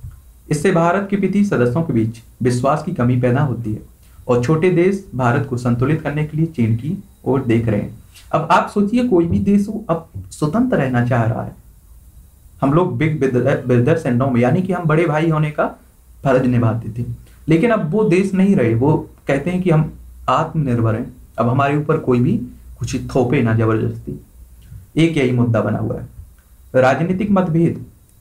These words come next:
पाकिस्तान और अफ-, अफगानिस्तान में सैन्य शासन में अधिकतम शासन था।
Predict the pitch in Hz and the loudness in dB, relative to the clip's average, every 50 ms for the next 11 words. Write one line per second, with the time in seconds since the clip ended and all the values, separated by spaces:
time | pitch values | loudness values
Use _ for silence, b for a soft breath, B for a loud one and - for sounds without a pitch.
0 | - - - - 131 127 123 170 185 185 - 202 208 208 190 165 139 131 131 127 | -20 -14 -6 -4 -4 -2 -2 -4 -4 -2 0 2 2 4 2 2 2 0 -2 -2
1 | 123 - - 127 123 123 123 120 123 127 - - - 170 170 160 120 - - - | -4 -4 -4 -4 -2 0 2 2 2 0 -2 -2 -2 -2 0 0 0 -2 -4 -8
2 | - - - - - - - - - - - 135 143 160 185 185 185 175 175 175 | -12 -16 -20 -20 -20 -18 -18 -18 -14 -6 -2 0 0 0 0 0 0 0 0 0
3 | 180 180 180 185 170 - 120 123 120 123 123 151 151 151 143 135 - 156 151 151 | -2 -2 -2 -2 -2 0 -2 -2 -2 -2 0 0 0 0 -2 -2 -2 -2 -4 -4
4 | - 113 113 - | -4 -8 -16 -16